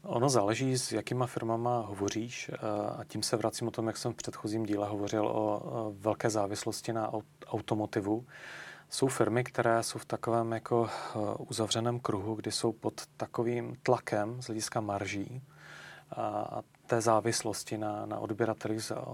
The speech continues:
ze strany automobilek, že už nemají vůbec prostor ani investice na to, jako se podívat do nových technologií. Já si pamatuju, mám shodou okolností, eh,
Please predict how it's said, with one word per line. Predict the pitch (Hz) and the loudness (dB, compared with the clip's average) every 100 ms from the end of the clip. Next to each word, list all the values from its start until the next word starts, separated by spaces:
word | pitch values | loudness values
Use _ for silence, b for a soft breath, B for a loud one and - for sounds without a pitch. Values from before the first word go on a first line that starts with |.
| 117 | -6
ze | 107 | -6
strany | 110 - 113 113 | -6 -4 -6 -4
automobilek, | 107 117 113 107 113 | -4 -2 0 2 0
že | 110 113 | 0 -4
už | - | -2
nemají | 113 110 110 | -4 -2 -2
vůbec | 110 - | -2 -4
prostor | - - - - 120 | -4 -4 -4 -4 -6
ani | 113 113 | -6 -8
investice | 113 110 - - - | -4 -2 -4 -6 -8
na | 120 123 | -8 -10
to, | - 143 143 | -10 -10 -10
jako | 127 131 127 | -12 -14 -12
se | - | -12
podívat | - 107 107 | -8 -6 -6
do | 107 | -6
nových | 107 - | -8 -8
technologií. | 107 - 113 107 - - - B B B B B B B - | -10 -8 -8 -8 -14 -18 -20 B B B B B B B -14
Já | 175 - | -8 -4
si | - 131 | 0 2
pamatuju, | 123 110 113 123 127 127 | 2 0 0 0 0 0
mám | 110 113 117 | 0 0 -2
shodou | 113 120 110 | 0 4 4
okolností, | 113 113 - 117 113 113 | 2 -2 -2 -2 -2 -2
eh, | 110 | -6